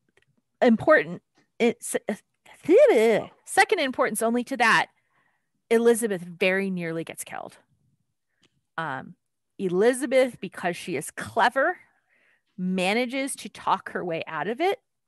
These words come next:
but she is seriously interrogated. She is suspected of being privy to this plot that was gonna make her queen. Um,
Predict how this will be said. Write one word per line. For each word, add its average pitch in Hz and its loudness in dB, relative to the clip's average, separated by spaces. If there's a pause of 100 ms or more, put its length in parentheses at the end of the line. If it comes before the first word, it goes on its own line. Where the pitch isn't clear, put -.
(600)
but - -2
she - -8
is - -4 (120)
seriously 277 -4
interrogated. 160 -4
She - -12
is - -8
suspected - -4 (140)
of 196 0 (680)
being 202 0
privy 208 -2
to 240 -4
this 226 -4
plot - -2 (400)
that - -4
was - -8
gonna 165 -8
make 170 -6
her 220 -10
queen. 165 -6 (920)
Um, 170 -2